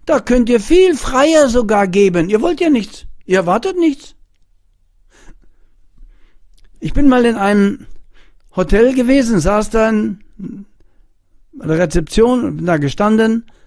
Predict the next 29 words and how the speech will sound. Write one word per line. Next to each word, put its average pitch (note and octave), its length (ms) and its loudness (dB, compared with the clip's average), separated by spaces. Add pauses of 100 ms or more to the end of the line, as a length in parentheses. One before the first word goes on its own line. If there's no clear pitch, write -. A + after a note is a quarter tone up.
(1120)
Und E3+ 140 0
da F#3+ 80 -2
hat A#3 280 -4
dra-, G3 220 -4
draußen G#3 500 2
der, F#3+ 280 0 (120)
die D#3+ 260 -4
Tür A3 580 2 (760)
hat F3+ 220 -4
jemand G#3+ 440 0 (120)
aufgehalten, F#3 1200 0
dass D#3+ 200 -4
jemand F#3+ 380 0
reinkam. F3 760 -2 (1040)
Und D3+ 160 0
der, A#3+ 100 4
der A3 180 0
reinkam, G#3+ 400 0
ging G3+ 180 0
gerade F#3+ 300 0
durch, G#3 200 2
da F#3+ 120 0
rief G3+ 240 0
der, A3 160 2
der G#3 280 0 (120)
die D3+ 100 -6
Tür G3 200 0
aufgehalten, F#3 400 0
hinterher, D#3+ 420 2